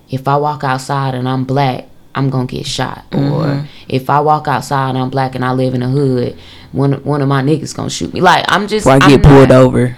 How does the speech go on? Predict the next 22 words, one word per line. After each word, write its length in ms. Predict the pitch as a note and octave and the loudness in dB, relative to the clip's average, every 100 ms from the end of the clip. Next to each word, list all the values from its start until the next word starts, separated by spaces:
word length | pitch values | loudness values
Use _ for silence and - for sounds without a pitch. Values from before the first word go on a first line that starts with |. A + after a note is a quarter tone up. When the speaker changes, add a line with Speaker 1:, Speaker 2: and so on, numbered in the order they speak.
| - | -4
Speaker 1:
yeah, 220 | F#3+ G#3 | 0 2
I'm 80 | G#3+ | 2
not, 200 | G#3+ - | 0 0
I'm 160 | E3 G#3 | -2 0
not 220 | G3+ E3 - | -2 -2 -4
thinking 300 | G3 A3 F3+ | -4 -2 -2
like 240 | E3 D3 - | -2 -2 -2
that 240 | C#3 - | -2 -2
because 260 | D#3+ F#3+ F3 | -6 -4 -2
I'm 160 | E3 | -2
a 60 | C3 | -2
god. 600 | C3 C3+ F#3+ C#3+ B2+ - | -2 2 2 2 -2 -6
So 420 | - D#3 D3 C3+ C#3 - - - | 0 2 2 -2 -6 -16 -16 -2
my, 300 | D#3+ F3+ - | 0 0 -2
my 260 | F3+ F#3+ G#3+ | -2 -2 -2
entire 720 | F#3 D#3+ - E3 F#3+ F3 C3+ | -4 -6 -8 -2 0 0 -4
existence 960 | - C3 B2+ G#3+ - D3 C3+ C3 - - - - - | -6 -6 -4 -4 -2 -2 -2 -2 -14 -20 -20 -18 2
goes 340 | E3 D#3+ D3+ | 4 4 2
beyond 1000 | - C#3+ C3 C#3+ G3 G3 E3 C#3 C3 C3 - - | -4 0 2 2 2 2 2 0 -2 -6 -18 -8
white, 520 | C3+ D3 C#3 C3+ - | -4 0 0 -4 -10
black, 460 | C#3+ D3+ C#3 C#3 - | -6 -2 -2 -4 -8
brown, 640 | C#3 D3 D3 C3+ B2+ - | -4 0 0 0 -2 -8